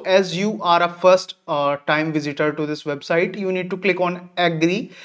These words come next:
So here are some exam, uh, violation, uh, rules which you need to follow, or terms and condition basically. So which, uh, I'm, you can read it. I'm simply going to click on agree because I already know about this, right? So after this, you will see,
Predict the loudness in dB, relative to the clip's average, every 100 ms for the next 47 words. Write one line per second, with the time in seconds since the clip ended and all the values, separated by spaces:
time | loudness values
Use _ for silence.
0 | -14 2 4 8 8 10 8 8 4 2
1 | -6 -18 -4 0 4 6 6 6 0 2
2 | 6 8 8 8 8 8 6 4 2 0
3 | -2 0 4 4 6 4 4 2 -2 0
4 | 2 2 0 0 -2 2 4 6 6 8
5 | 6 6 2 2 4 4 0 2 2 2
6 | 0 0 0 0 -2 -4 -2 -2 -4 -8
7 | _ -4 0 2 2 2 -2 -2 0 0
8 | 2 2 2 -2 -6 -20 -20 -6 2 2
9 | 4 -2 2 4 4 4 0 2 2 2
10 | 0 0 -2 -2 -10 _ _ -8 -2 0
11 | 0 0 -2 0 0 2 2 0 0 2
12 | 2 2 0 0 -2 -8 _ _ _ _
13 | _ 0 2 0 -2 -2 2 4 4 2
14 | 2 4 4 2 2 0 2 0 -2 -2
15 | -2 -2